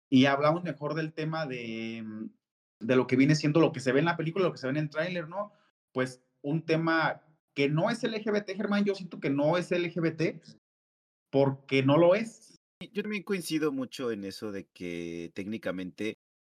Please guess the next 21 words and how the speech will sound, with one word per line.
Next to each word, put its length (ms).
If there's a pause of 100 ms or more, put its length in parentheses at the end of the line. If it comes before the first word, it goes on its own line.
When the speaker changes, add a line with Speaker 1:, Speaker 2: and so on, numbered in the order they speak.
(120)
Speaker 2:
no 280
es 220
una 160
película 500
que 140
hable 220
sobre 240
la 100
diversidad, 720 (580)
eh, 520
simple 360
y 20
sencillamente 680
creo 220
que 100
es 120
más 280
bien 360
una 200
película 640
interpretativa, 1080